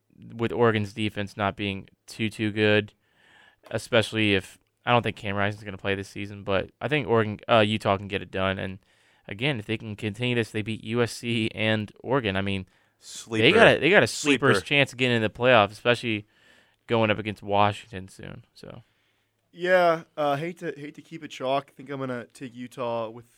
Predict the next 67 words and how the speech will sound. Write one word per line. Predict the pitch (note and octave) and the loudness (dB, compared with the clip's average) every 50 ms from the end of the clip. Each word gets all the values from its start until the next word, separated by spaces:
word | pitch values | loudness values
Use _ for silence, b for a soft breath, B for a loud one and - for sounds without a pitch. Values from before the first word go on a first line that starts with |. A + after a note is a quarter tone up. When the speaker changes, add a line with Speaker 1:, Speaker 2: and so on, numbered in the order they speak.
| _ _ | _ _
Speaker 3:
with | - B2 A#2 - | -20 -20 -20 -20
the | A#2+ | -20
points | A2 - C3 B2 A#2 - | -18 -14 -12 -12 -12 -12
they're | - B2 | -12 -12
getting. | A2 B2 A#2 A#2 A#2+ A#2+ A#2+ - - | -10 -10 -12 -12 -14 -16 -18 -16 -12
Um, | C3 A#2+ A#2 A2+ A2+ G#2+ G#2 G2+ - _ _ _ _ _ - | -10 -8 -6 -6 -8 -10 -12 -18 -20 _ _ _ _ _ -16
I, | - - - | -16 -14 -16
I, | B2+ | -18
Kyle | - - - E3+ E3+ E3 | -16 -6 -2 0 2 2
Whittingham, | D#3 D3+ D3 D3 D3 D3 C#3 | 2 0 -2 -2 -4 -4 -6
like | C#3 C3 - | -6 -8 -10
I | B2+ | -12
said | - - C3 | -14 -12 -12
earlier, | B2 B2 A#2+ B2 B2 A#2+ A#2+ A#2 - - C3 | -10 -10 -10 -10 -10 -12 -14 -16 -18 -20 -20
one | B2+ B2 | -16 -14
of | A#2+ A#2 | -14 -14
my | A2+ | -14
favorite | A2+ - A#2+ A2+ A2 A2 - | -16 -16 -20 -20 -20 -18 -18
coaches | A#2+ A2+ A#2 B2 A#2 | -18 -18 -18 -18 -18
in | A#2 | -12
college | B2 A#2+ A2+ A2+ | -10 -10 -10 -10
football. | - A#2+ - - A#2+ A#2 A2+ A2 _ _ _ _ _ _ _ - | -12 -14 -10 -6 -6 -4 -4 -6 _ _ _ _ _ _ _ -4
Oregon, | C#3+ F3+ G#3 F#3+ G#3 G3 F#3 F3+ F#3 - _ _ _ _ _ - | 0 0 0 0 -2 -4 -6 -6 -12 -16 _ _ _ _ _ -20
this | C#3+ - | -20 -18
is | E3+ - | -16 -6
tough | - F#3 F3 F3 | 0 2 2 2
because | - C#3+ D#3+ C#3 | 0 -4 -14 -10
Oregon | - D3 D#3+ D3+ E3 C3+ | -8 -6 -6 -6 -6 -8
can | - - | -12 -10
put | - C#3 | -6 -4
up | C3 C3 - | -4 -2 -2
a | D3 | -2
lot | E3 E3+ E3 | -2 -2 -2
of | E3 | -4
points. | - F#3 F3 F3+ E3+ - - _ _ _ _ _ _ _ _ _ _ - | -4 -6 -8 -8 -8 -12 -18 _ _ _ _ _ _ _ _ _ _ -8
They | B2 A#2+ | -4 0
also | C3+ E3+ - E3 C3 G#2+ - _ _ _ _ | 0 0 -2 -4 -8 -12 -16 _ _ _ _
give | - C#3+ A#2+ | -4 -2 -2
up | A#2+ A2 - A2 | -2 -4 -6 -10
a | |
lot | G#2+ G2+ G2 | -14 -14 -14
of | F#2+ | -16
points. | _ G#2+ G#2 G#2 - - - _ _ _ - | _ -20 -20 -20 -20 -20 -20 _ _ _ -12
Uh, | B2+ B2 A#2 A2+ G#2+ | -8 -8 -8 -8 -10
and | A2+ A#2 | -12 -12
Utah | B2 C#3+ - F3 D3+ C#3 | -12 -8 -4 -4 -4 -4
just | C#3 C3+ - | -4 -6 -10
won | C#3+ C3+ | -10 -10
a | |
shootout | B2+ - C#3 C#3 C#3 B2+ A2 | -10 -8 -4 -4 -2 -2 0
last | C3 C3+ C3+ - - | 0 -2 -2 -2 -6
week, | C3+ B2+ B2+ A#2+ _ _ _ _ _ _ - | -10 -12 -12 -12 _ _ _ _ _ _ -18
and | A#2 A#2 | -18 -18
I | |
think | A#2 _ - C3 A#2 _ | -16 _ -14 -16 -12 _
they'll | C#3 C3 B2 A#2 A2 _ _ _ _ _ _ _ - | -4 -4 -4 -4 -4 _ _ _ _ _ _ _ -10
at | D3+ - D3 | -10 -10 -10
least | C#3 E3 F3+ E3+ - - | -8 -6 -6 -4 -4 -4
be | - E3+ D#3+ | -2 0 0
able | D#3 C#3+ D3 | 0 0 -2
to | C#3+ | -6
keep | - - D3 C3 C3+ | -8 -8 -12 -12 -12
it | B2+ | -12
within | A2+ A#2+ B2 B2 A#2 | -14 -14 -14 -14 -14
a | |
touchdown | A2+ - A#2+ A2 - - A2 G2 F#2 G2 | -14 -14 -16 -18 -16 -16 -18 -18 -18 -18
here. | F#2+ F#2+ - | -20 -20 -20